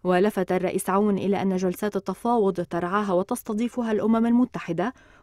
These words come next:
وأن وجود الجانب الأمريكي في الاجتماعات هو كوسيط مسهل لعملية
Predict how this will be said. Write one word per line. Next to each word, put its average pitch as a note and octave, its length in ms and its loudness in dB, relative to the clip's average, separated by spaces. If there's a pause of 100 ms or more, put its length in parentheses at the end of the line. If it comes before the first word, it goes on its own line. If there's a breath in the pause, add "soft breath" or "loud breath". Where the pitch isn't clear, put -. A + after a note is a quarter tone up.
وأن F3+ 180 0
وجود F3+ 360 -2
الجانب F#3 400 0
الأمريكي F#3 480 -2
في G3 100 -6
الاجتماعات F#3 760 -4
هو F3 260 0
كوسيط F3 540 -2
مسهل G3+ 720 0 (320 soft breath)
لعملية F3 560 0